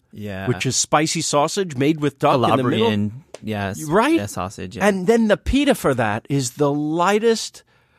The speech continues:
Speaker 2: fluffiest, cloud-like bread of any kind you've ever had. But if you order the baba ganoush, you get a different pita,
Speaker 1: Yeah.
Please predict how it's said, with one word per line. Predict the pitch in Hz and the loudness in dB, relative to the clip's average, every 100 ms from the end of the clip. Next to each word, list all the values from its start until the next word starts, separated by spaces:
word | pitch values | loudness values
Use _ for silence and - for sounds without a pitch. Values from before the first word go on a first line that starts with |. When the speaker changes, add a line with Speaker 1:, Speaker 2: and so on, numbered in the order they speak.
| _ _ _ _ | _ _ _ _
Speaker 2:
fluffiest, | - - 165 175 196 - 202 185 - - | -16 -12 -2 2 2 -2 -2 0 -2 -6
cloud-like | - - 180 156 180 202 180 180 175 165 _ _ _ _ | -12 -8 -4 0 2 2 2 0 0 -4 _ _ _ _
bread | 120 127 147 180 | -8 -2 2 2
of | 170 151 | 2 0
any | 160 | -2
kind | - 185 214 196 | -2 0 0 0
you've | 190 | 0
ever | 165 151 | 0 0
had. | 143 139 104 87 - - - - | -2 -4 -4 -8 -14 -20 -20 -2
But | 160 | 2
if | 170 - | 2 0
you | 196 | 2
order | 226 240 | 4 4
the | 196 | 2
baba | 143 180 175 170 | 0 0 2 -2
ganoush, | 147 143 226 381 143 131 - - _ - | -4 -2 4 4 4 -2 -10 -12 _ -4
you | 214 | -2
get | 180 254 254 | 2 0 2
a | 285 226 - | -2 -2 -2
different | 359 370 - 294 - | 0 0 -4 -8 -8
pita, | - 208 160 | -8 -4 -4
Speaker 1:
Yeah. | 95 90 | -2 -2